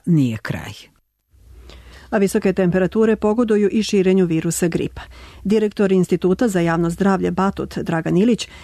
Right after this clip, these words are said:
Speaker 2: za našu televiziju izjavio je da raste broj obolelih od respiratornih infekcija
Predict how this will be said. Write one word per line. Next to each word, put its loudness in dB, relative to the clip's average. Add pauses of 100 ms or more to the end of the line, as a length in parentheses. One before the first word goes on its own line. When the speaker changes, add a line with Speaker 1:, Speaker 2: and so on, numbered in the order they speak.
(120)
Speaker 2:
za 0
našu 0
televiziju 2
izjavio 0
je 2
da -4
raste -2
broj 0
obolelih 0
od -2
respiratornih -2
infekcija 0